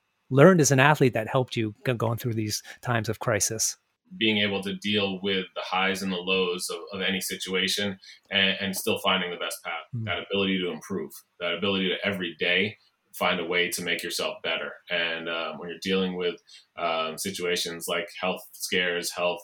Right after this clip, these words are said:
Speaker 2: um, real serious health concerns, um, sometimes there's not much you can do. Sometimes the best thing for you is to rest. And, you know, you have to just commit to knowing that, like, "Hey, this is the best thing I can do for myself today."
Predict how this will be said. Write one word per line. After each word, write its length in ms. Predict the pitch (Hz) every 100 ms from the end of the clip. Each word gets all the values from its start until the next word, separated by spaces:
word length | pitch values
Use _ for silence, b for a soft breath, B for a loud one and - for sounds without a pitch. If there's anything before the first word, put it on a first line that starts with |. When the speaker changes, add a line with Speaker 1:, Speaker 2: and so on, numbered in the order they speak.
| 80
Speaker 2:
um, 400 | 80 78 76 - - 80
real 340 | 98 98 95 -
serious 520 | - - 101 92 87
health 180 | 98 95 92
concerns, 580 | 87 95 101 101 - B B B 87
um, 240 | 87 -
sometimes 380 | 110 117 123 117
there's 140 | 101
not 200 | 104 90
much 220 | 101 110
you 80 | 104
can 160 | 98 92
do. 220 | 110 92
Sometimes 640 | - 104 98 95 98 95
the 100 | 95
best 260 | 95 98 -
thing 140 | 92 -
for 160 | 107 104
you 200 | 92 92
is 160 | 92
to 100 | 87
rest. 480 | 98 107 - - - -
And, 580 | 90 87 85 85 85 85
you 120 | 92
know, 60 | 87
you 120 | 87
have 200 | 98 101
to 180 | 98 95 B B -
just 200 | 107 -
commit 340 | 98 98 98 -
to 100 | 95
knowing 340 | 98 101 95 92
that, 120 | 85
like, 160 | 101 98
"Hey, 100 | 90
this 200 | 107 107
is 80 | 101
the 100 | -
best 260 | 90 -
thing 140 | 92 87
I 80 |
can 140 | 90 85
do 120 | 90
for 80 | 87
myself 340 | 80 78 87 87
today." 320 | 80 85 80